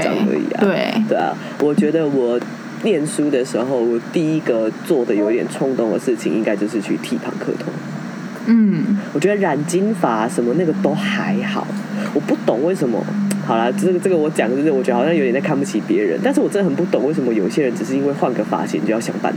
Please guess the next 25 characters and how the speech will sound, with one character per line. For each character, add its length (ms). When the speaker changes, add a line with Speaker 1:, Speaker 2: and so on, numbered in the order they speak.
Speaker 1:
天。 180
Speaker 2:
哎， 220
我， 180
我， 120
我 160
不 160
会 200
不 120
懂， 240
但 120
是 80
我 160
不 120
懂 320
就 120
是 120
头 220
发 160
被 160
剪 300
坏 200
大 240
哭 240
的 140
人。 260